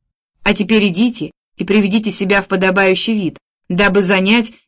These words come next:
место рядом с одной из самых прелестных девушек в Англии, где я жду вас через пятнадцать минут».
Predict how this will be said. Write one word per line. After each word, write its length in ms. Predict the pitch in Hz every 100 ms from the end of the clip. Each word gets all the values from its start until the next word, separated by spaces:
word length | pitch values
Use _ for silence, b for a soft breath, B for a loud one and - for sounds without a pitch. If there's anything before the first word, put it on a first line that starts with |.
| -
место 440 | 175 254 277 190
рядом 420 | 170 240 269 254
с 100 | - 180
одной 280 | 180 185
из 200 | 175 160
самых 380 | - 285 330 269
прелестных 540 | 208 208 190 175 180 165
девушек 460 | 185 175 175 175
в 80 | 190
Англии, 500 | 208 165 147 147 143 _ _ -
где 240 | 175 185
я 180 | 196 190
жду 200 | 165 175
вас 240 | 170 254
через 280 | - 220 180
пятнадцать 540 | - 165 165 156 165
минут». 440 | 180 170 156 -